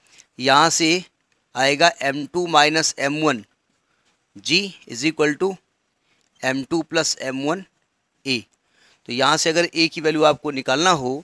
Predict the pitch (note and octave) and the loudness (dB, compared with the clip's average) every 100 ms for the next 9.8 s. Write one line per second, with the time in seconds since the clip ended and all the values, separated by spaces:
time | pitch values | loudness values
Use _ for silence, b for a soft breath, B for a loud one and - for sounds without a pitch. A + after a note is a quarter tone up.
0 | _ b b b - - D3+ E3 - E3 | _ b b b -16 -8 0 0 0 -6
1 | F3 E3+ F3 G3 F#3 D3 C3 A#2 A2 G2 | 0 0 0 4 4 4 -2 -4 -12 -20
2 | _ _ _ _ _ _ _ _ _ _ | _ _ _ _ _ _ _ _ _ _
3 | _ - C3 C3+ B2+ E3+ D#3+ D3+ D#3 - | _ -12 -8 -8 -4 -2 2 2 2 -4
4 | C3 C#3 E3 G3+ D3 _ _ _ _ _ | -6 -4 -2 -2 -6 _ _ _ _ _
5 | _ _ B2 - C#3+ E3 F#3+ _ _ _ | _ _ -10 0 4 4 0 _ _ _
6 | _ _ _ _ _ _ B2+ C3 C3 D#3+ | _ _ _ _ _ _ -8 -6 -4 -2
7 | D#3+ - F#3+ - - - _ _ _ _ | -2 2 2 2 -4 -12 _ _ _ _
8 | _ - B2 C3+ E3+ F3 G2+ _ _ _ | _ -10 -8 -4 -4 -4 -8 _ _ _
9 | _ _ _ _ _ G#2+ - | _ _ _ _ _ -12 -8